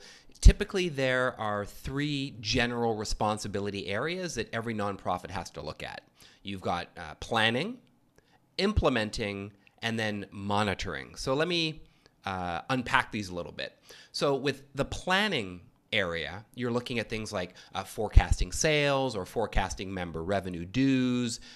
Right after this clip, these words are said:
uh, acquiring operating funds, deciding on staff requirements. All of these things are around planning. Well, then you've got implementing, the actual doing, right? Which could be hiring staff, maybe purchasing office supplies and equipment,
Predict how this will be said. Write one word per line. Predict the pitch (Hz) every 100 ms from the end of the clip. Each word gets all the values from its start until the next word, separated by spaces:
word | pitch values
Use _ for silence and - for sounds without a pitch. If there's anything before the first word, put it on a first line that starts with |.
| -
uh, | 98 92
acquiring | 104 - 123 117 110
operating | 104 123 139 131 127
funds, | 120 127 120 120 117
deciding | 104 - 117 117
on | 101
staff | 95 117 104 -
requirements. | 95 - 139 139 131 127 127
All | - 220
of | 180
these | 151
things | 147 143 131
are | 120 110
around | 104 104 98 - - _
planning. | - - 143 117 82 62 - _ _ _ _ - - - 156
Well, | 151
then | 175
you've | 262 214
got | 110 104 110 - - - _
implementing, | 208 214 131 90 - 80
the | 92
actual | 110 123 143 127 123 - 98
doing, | 95 180 160 - - - _
right? | 98 104 165
Which | 120 -
could | 123
be | 110 101 - -
hiring | - 117 107 98
staff, | 95 - 165 156 156 151 -
maybe | 113
purchasing | 104 - 127 - 107
office | 95 143 156 139
supplies | - - 131 127
and | 92
equipment, | 131 - 175 165 151 147 143